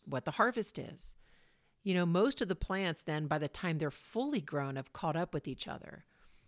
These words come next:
And so then by this point, you're dealing, of course, with mature plants. And then, then at some point, they're gonna need to be harvested. Well, that's the whole point of this parable.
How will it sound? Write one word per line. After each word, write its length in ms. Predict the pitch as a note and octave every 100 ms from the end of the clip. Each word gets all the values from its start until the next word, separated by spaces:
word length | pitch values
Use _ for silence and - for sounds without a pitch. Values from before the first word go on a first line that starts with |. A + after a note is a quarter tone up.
| - -
And 120 | D#3+
so 140 | E3+
then 160 | D#3 D3+
by 140 | C#3+
this 220 | D3+ B3
point, 300 | - - C#3+
you're 100 | C#3+
dealing, 320 | C#3+ D#3 D3 C#3+
of 140 | -
course, 260 | - C#3 -
with 160 | -
mature 400 | D3 - - D#3
plants. 540 | E3 - C3+ A#2+ - -
And 120 | C#3+
then, 140 | D3+
then 180 | D#3 D#3 -
at 200 | D3 -
some 380 | - - G#3 G#3
point, 260 | E3 D3
they're 80 | E3+
gonna 180 | D3+ D3
need 240 | C#3+ C#3 C#3+
to 40 |
be 120 | B2+
harvested. 580 | B2+ D#3 D3 D#3+ - -
Well, 120 | C#3+
that's 220 | F3 -
the 80 | -
whole 140 | F#3+ G3
point 260 | F#3 D#3+
of 60 | D3
this 120 | C#3
parable. 600 | - F#3+ G3+ C#3 C3